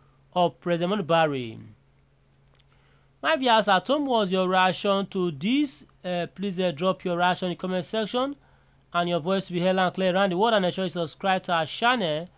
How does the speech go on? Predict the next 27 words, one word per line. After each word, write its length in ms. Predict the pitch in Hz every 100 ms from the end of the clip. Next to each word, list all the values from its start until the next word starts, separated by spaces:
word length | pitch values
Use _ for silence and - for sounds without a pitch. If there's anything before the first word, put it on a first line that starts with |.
| _ _ _ _ _
for 200 | - 175
more 160 | 185 208
updates 280 | 254 214
from 160 | - 165
Daily 200 | 165 180
Express. 500 | 233 - 180 165 -
Uh, 100 | 156
thanks 300 | 143 170 160
and 160 | 165 151
God 160 | 160 131
bless. 560 | 165 143 113 - - - _ _ _ _ _ _ _ -
Do 140 | 220
well 180 | 294 247
to 160 | 214 190
share 160 | 214
this 140 | 202 190
report 300 | 247 247 190
across 440 | 180 - 202 196 -
all 200 | 196 190
P 160 | 190
D 100 | 190
P, 240 | 190 190 -
A 120 | 233
P 140 | 262 202
C, 220 | - 170
Labour 360 | 175 190 196
Party, 640 | 190 190 180 180 185 185 185